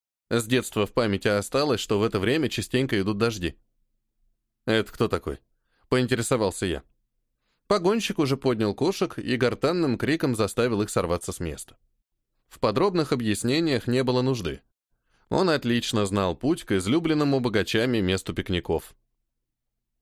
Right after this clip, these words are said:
«Тот самый нехороший знакомый, из-за которого сорвалась вчерашняя вечеринка», с иронией на лице отозвалась Карми.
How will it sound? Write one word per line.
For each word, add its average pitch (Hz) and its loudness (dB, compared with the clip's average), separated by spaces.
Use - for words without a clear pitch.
«Тот 233 0
самый 208 2
нехороший 151 2
знакомый, 131 2
из-за 117 -2
которого 135 2
сорвалась 110 2
вчерашняя 104 0
вечеринка», 90 -2
с - -8
иронией 113 2
на 92 2
лице 110 2
отозвалась 87 0
Карми. 82 -2